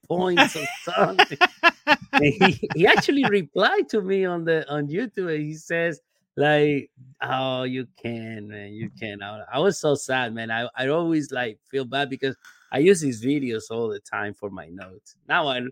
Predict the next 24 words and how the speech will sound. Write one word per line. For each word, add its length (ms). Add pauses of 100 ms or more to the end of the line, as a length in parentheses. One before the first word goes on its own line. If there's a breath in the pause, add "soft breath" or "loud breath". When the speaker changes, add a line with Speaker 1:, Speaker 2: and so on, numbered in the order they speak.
(280)
Speaker 1:
now 140
I 80
have 220
it 100
on 320
somebody 480
else 260
taking 360
care 260
of 140
them, 160
<laughs> 40
but, 100 (840 soft breath)
you 280
know, 160 (140)
like, 260
he 200
helped 220
me 80
a 80
lot 220
at 120
the 80
beginning. 560